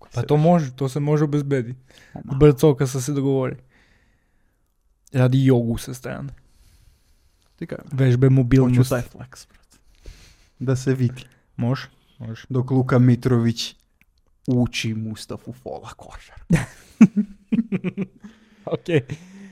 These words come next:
Speaker 2: A,
Speaker 1: Znači
Speaker 2: Real Paris. Au, ja mislim da će tu da gori.
Speaker 1: Ja mislim da će da gori,
Speaker 2: Pariz
Speaker 1: brate.
Speaker 2: u dobru formu.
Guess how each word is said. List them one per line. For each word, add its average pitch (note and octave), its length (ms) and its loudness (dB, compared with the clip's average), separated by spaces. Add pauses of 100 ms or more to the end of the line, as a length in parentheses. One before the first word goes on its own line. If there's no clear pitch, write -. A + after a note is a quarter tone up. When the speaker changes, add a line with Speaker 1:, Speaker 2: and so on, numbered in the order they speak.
(120)
Speaker 2:
A, C3+ 120 -2
Speaker 1:
Znači D#3+ 420 10
Speaker 2:
Real F#3+ 400 10
Paris. G#3+ 500 6 (460)
Au, C#3+ 580 4 (340)
ja C#3 200 -2
mislim D#3 300 -6
da C#3 120 0
će C3 220 -4
tu C3+ 140 -4
da C3 220 2
gori. C3+ 560 6 (840)
Speaker 1:
Ja C#3+ 340 10
mislim B2+ 300 4
da A2+ 80 0
će A2+ 140 -6
da G#2+ 120 -4
gori, - 280 -6
Speaker 2:
Pariz C#3+ 180 8
Speaker 1:
brate. F#3 140 8
Speaker 2:
u - 40 6
dobru A3+ 260 8
formu. D3+ 320 6